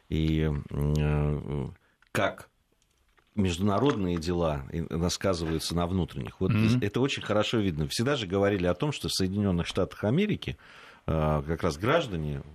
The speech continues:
Speaker 1: ну, совсем не интересуются тем, что происходит за пределами их страны.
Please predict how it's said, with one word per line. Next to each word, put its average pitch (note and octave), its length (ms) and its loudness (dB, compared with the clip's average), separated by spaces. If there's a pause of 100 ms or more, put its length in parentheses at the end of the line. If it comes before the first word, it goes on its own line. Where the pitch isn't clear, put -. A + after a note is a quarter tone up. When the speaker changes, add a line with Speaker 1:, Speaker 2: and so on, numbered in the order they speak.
(140)
Speaker 1:
ну, G#2 120 -2
совсем A#2 420 -2
не D#2 100 -2
интересуются D#2+ 960 -2
тем, B2 200 0
что - 180 -8
происходит E2 500 -4
за F#2+ 180 0
пределами D#2+ 580 -2
их - 100 -6
страны. D2+ 400 -2